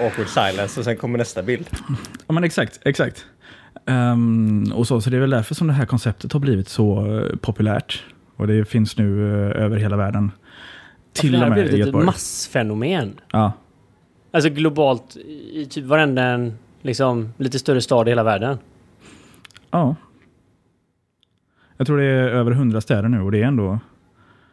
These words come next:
Speaker 2: några stycken. Så det är coolt.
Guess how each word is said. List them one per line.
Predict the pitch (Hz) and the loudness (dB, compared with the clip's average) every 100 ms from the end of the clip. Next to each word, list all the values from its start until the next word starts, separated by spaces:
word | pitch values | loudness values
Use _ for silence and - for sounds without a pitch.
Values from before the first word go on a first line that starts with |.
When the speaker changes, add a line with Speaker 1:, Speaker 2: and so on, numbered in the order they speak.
| _ _ _ _ | _ _ _ _
Speaker 2:
några | 117 107 101 | -2 0 0
stycken. | - 110 104 95 101 - - - - - - _ _ _ _ _ _ | -2 -2 0 -2 -4 -10 -20 -20 -20 -20 -20 _ _ _ _ _ _
Så | - 107 | -4 2
det | 104 | 4
är | |
coolt. | 107 101 | 4 2